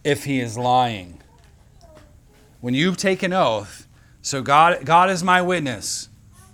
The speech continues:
I'm telling the truth, the whole truth, and nothing but the truth, so help me God." When you invoke God in that moment, you are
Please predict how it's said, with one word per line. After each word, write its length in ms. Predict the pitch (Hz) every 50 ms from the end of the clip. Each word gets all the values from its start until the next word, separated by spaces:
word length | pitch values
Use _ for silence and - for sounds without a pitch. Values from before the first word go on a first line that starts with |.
| - - - - - - - - - - - - -
I'm 220 | 110 123 139 147
telling 360 | 143 143 170 165 175 175 180
the 60 | 180 165
truth, 400 | - - 202 196 170 143 131 -
the 80 | 147 139
whole 180 | 170 180 180
truth, 340 | 143 - - 190 165 143 -
and 80 | 143 139
nothing 300 | 160 165 160 - 175 175
but 160 | 175 170 170
the 80 | 165
truth, 400 | 123 - - 190 165 135 123 -
so 180 | - 170 156 143
help 160 | 165 160 160
me 140 | 160 156 156
God." 400 | 151 180 165 151 127 113 101 90 - - - - - - - -
When 200 | 139 135 135 135
you 220 | 156 180 202 226
invoke 480 | 220 208 185 139 175 190 208 208 208 -
God 360 | 170 190 190 170 143 131 135
in 220 | 127 156 175 196
that 220 | 208 208 226 196 180
moment, 680 | 180 202 220 226 226 175 127 113 107 127 - - - - - - - - - -
you 360 | 120 135 170 196 226 240 202
are 340 | 170 170 165 160 156 -